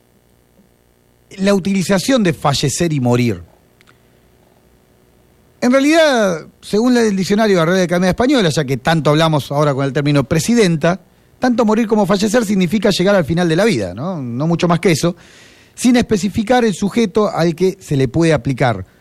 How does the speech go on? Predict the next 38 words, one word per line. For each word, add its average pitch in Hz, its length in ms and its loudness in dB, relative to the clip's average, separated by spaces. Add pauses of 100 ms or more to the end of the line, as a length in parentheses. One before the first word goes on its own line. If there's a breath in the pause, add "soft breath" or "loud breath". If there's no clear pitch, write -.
(140 soft breath)
por 113 140 -4
lo 110 80 0
que 120 80 0
no 160 100 2
sería 202 180 0
incorrecto 208 460 0
usar 147 200 -2
el 143 60 0
verbo 147 220 0
fallecer 190 500 0
en 160 100 0
referencia 151 440 0
a 156 40 0
sujetos 180 380 0
que 143 100 -2
no 143 100 0
sean 185 140 -2
humanos, 147 340 0 (320 loud breath)
aunque 170 260 2
en 175 60 2
el 185 140 2
uso 196 260 0
sí 196 160 0
suele 170 280 2
preferir 147 540 0 (320 soft breath)
esta 139 240 0
diferenciación 123 680 -2
de 117 80 2
matices. - 440 -6
Es - 1500 -20
decir, 170 140 -4
básicamente 240 680 2
te 175 100 0
lo 156 80 2
plantean 175 360 2
casi 214 420 -2
como 165 220 0
sinónimos. 127 640 -2